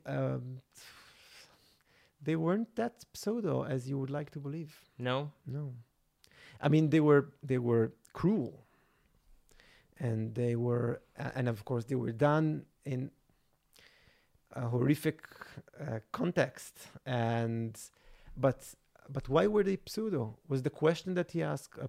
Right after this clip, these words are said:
Speaker 1: pseudoscientific question? It wasn't. Were the, uh, measures he used to answer that question pseudoscientific? They were cruel. They were immoral. They were horrible. But did they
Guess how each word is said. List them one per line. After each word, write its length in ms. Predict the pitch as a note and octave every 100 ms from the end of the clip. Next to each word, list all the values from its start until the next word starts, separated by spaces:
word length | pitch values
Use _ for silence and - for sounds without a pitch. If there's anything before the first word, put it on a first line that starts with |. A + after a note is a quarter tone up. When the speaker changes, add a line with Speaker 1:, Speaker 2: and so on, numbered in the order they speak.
| -
Speaker 1:
pseudoscientific 720 | - B2+ C3+ C3 C3 A#2+ C3+ -
question? 380 | E3 F#3 A#3+
It 160 | D#3+ C3+
wasn't. 420 | D3 G#3+ C3+ - _ - - _ -
Were 300 | B2+ C#3 C#3
the, 540 | B2 C3 C3 B2 C3 - _ -
uh, 100 | B2
measures 640 | A2 A2 B2+ D#3 E3+ D3+
he 140 | C3 C3
used 480 | A#2+ D3 F3 D#3+ -
to 160 | D3
answer 300 | C3+ D3 D#3+
that 220 | D3+ C#3+ -
question 400 | C#3 - C#3 A#2 -
pseudoscientific? 880 | - D3 D3 - C#3 B2 D#3+ A#3 - B2+
They 100 | B2+
were 140 | -
cruel. 420 | - A#3 G3 - _ _ _ _ _ D3+
They 80 |
were 160 | A#2 A#2+
immoral. 600 | A#2+ A#2+ C3+ F3+ A2+ - _ _
They 100 | E3
were 200 | A#2 A2+
horrible. 580 | G2 D#3 F#3+ A#2+ A#2 C#3 _ _ _ _ _ _ -
But 260 | A#2 A2+ - -
did 200 | C3 B2
they 280 | C3 B2